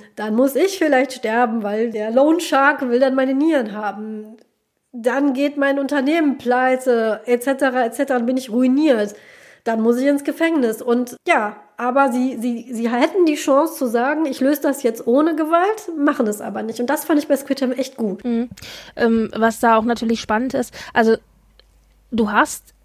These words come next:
Speaker 2: gleichzeitig natürlich aber schon auf dieser Ebene eine sehr starke Manipulation.
Speaker 1: Mhm.
Speaker 2: Es werden ja gezielt eben Gruppen ausgesucht und Leute ausgesucht,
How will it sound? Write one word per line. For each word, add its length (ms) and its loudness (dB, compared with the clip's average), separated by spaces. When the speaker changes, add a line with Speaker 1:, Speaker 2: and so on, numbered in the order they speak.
Speaker 2:
gleichzeitig 600 0
natürlich 360 -4
aber 160 0
schon 200 -2
auf 100 -4
dieser 260 -2
Ebene 420 0
eine 140 2
sehr 160 4
starke 340 -2
Manipulation. 640 2
Speaker 1:
Mhm. 60 2
Speaker 2:
Es 160 -6
werden 220 0
ja 100 2
gezielt 640 -2
eben 480 0
Gruppen 260 -4
ausgesucht 500 -4
und 80 -4
Leute 280 0
ausgesucht, 400 -4